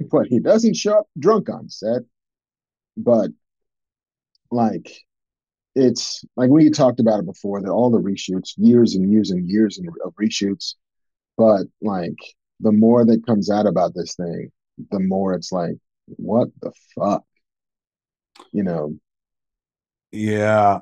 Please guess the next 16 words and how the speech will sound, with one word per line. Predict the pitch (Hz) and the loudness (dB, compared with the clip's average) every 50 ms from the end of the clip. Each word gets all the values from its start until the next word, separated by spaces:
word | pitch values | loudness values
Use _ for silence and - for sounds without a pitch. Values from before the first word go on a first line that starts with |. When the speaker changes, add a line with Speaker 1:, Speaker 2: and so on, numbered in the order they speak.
| - | -4
Speaker 2:
I | - 101 104 | -6 -4 -4
don't, | 110 117 117 117 117 117 _ _ _ _ _ _ _ _ _ _ _ _ _ _ _ _ _ _ _ _ _ - | -2 -2 -2 -2 -4 -6 _ _ _ _ _ _ _ _ _ _ _ _ _ _ _ _ _ _ _ _ _ -16
I | 92 101 101 | -12 -12 -10
don't | 95 92 90 | -10 -10 -10
know. | 85 85 85 82 | -10 -10 -10 -6
I, | - 107 127 127 - 127 127 | 0 0 0 2 2 2 0
I, | 113 110 147 127 | 0 0 -4 -2
I | 117 120 | -2 -4
saw | 113 - - 156 151 156 160 156 151 147 139 127 | -4 -2 0 2 4 6 6 6 6 6 4 2
the | 113 120 117 | 0 -2 -2
one | 127 143 151 147 | -2 -2 -2 -2
thing | 127 - 139 127 120 117 117 | -4 -2 -2 -2 0 -2 -2
that, | 113 107 107 104 - | -2 -2 -4 -4 -6
like, | 104 107 104 98 98 95 90 _ _ _ _ _ _ _ _ - _ _ _ _ _ _ _ _ _ _ _ _ _ _ _ | -6 -4 -4 -4 -4 -6 -8 _ _ _ _ _ _ _ _ -20 _ _ _ _ _ _ _ _ _ _ _ _ _ _ _
you | _ - 104 98 101 101 | _ -14 -10 -8 -6 -4
know, | 98 95 92 90 82 - | -2 -2 -2 -2 -2 -4